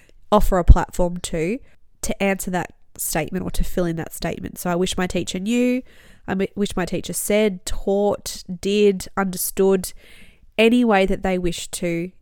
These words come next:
answer that question. And I have had a really amazing input from this community.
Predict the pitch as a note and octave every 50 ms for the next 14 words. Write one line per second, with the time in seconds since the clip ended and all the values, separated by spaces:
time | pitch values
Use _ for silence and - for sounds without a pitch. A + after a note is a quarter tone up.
0 | _ - F#3 F3 D#3+ - - F3 E3+ D#3+ - - - - D#3 D#3+ - - - E3+
1 | - - F#3 F3+ F3+ F3+ - G3+ G#3 A3 G#3+ - - G3+ F#3 F#3 F#3 F3+ F3+ -
2 | - - - - - - - - - G#3 G3+ G3+ A3 A3+ A3+ A3+ A3+ A3+ A#3 A3+
3 | A3+ A3+ - - _ _ _ - - _ - G3+ G3 F#3 F3+ F#3 F#3 F#3 F#3 F#3
4 | F#3 F#3 F3 F3+ E3+ E3+ E3+ F3 F#3+ - - - _ _ _ - A3 G3 G3 -
5 | - D#4+ - - - - A3 G3 F#3 F#3 - - - - F3+ F3+ F3+ F3+ G3 A3
6 | C#4 F#4 F#4